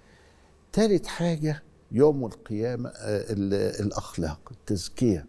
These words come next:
"قد أفلح من زكاها وقد خاب من دساها".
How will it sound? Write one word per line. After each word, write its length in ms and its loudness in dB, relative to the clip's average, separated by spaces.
"قد 200 -2
أفلح 480 -6
من 140 -4
زكاها 600 0
وقد 320 0
خاب 400 0
من 160 -2
دساها". 540 -8